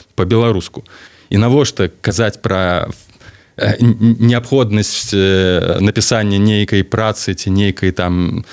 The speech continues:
э, канцэптуальнай канцэпцыі, прашу <laughs> прабачэння за таўталогію, каб паказаць, што ёсць нацыянальная ідэя. Проста трэба даць, не перашкаджаць.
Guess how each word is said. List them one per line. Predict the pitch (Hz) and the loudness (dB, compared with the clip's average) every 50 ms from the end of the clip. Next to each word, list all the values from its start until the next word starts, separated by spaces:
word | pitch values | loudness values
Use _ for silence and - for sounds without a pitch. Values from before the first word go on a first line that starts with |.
| - - - - | -20 -20 -14 -6
э, | - 90 90 87 87 87 85 87 90 | -2 0 0 2 2 0 0 0 0
канцэптуальнай | - 123 110 - - 110 - - 110 107 107 101 98 98 95 95 95 92 92 90 85 - - - | 0 0 0 0 -2 -6 -2 -2 0 0 0 0 0 0 0 0 2 2 2 2 0 -2 -6 -8
канцэпцыі, | - - 120 110 104 - - 120 98 92 - - - 95 87 | -4 -2 -2 -2 -2 -2 -2 -2 -2 -2 -4 -4 -4 -4 -6
прашу | - - 90 90 - - 92 85 - - | -4 -4 -4 -4 -2 -2 -2 -2 -2 -4
<laughs> | 85 - | -8 -4
прабачэння | - 95 85 95 - - 95 90 90 90 | -4 -2 -2 0 -2 -2 -2 0 0 0
за | 85 92 87 | 0 0 -2
таўталогію, | - 95 92 90 - 98 98 131 156 165 143 127 104 92 85 - - - - - - - - - | -2 -2 -4 -2 -2 0 0 2 2 2 2 4 2 2 0 -2 -6 -20 -16 -12 -10 -6 -6 -6
каб | - - 101 95 - - | -4 -4 -6 -6 -4 -6
паказаць, | 107 - - 95 95 120 127 - | -8 -4 -4 -4 -2 -2 -2 -2
што | - 107 | -2 -2
ёсць | 101 110 107 - - | 0 0 -2 -2 -4
нацыянальная | 104 95 - - 95 98 95 95 95 98 98 | -6 -6 -4 -4 -2 0 0 0 0 0 0
ідэя. | 90 90 85 78 | 0 0 0 -2
Проста | - - - 98 92 - - 101 | -2 -2 -4 -4 -4 -2 -4 -4
трэба | - - - 123 151 160 135 120 98 | -4 -2 -2 0 0 0 0 -2 -4
даць, | 87 85 85 92 90 80 - - - - | -2 -4 -4 -4 -4 -4 -6 -8 -4 -2
не | 101 104 | -2 0
перашкаджаць. | - 120 104 104 - - 123 104 95 107 101 82 80 - - - _ | 0 0 -2 -2 -4 -4 -4 -4 -2 -2 -2 -2 -4 -8 -12 -18 _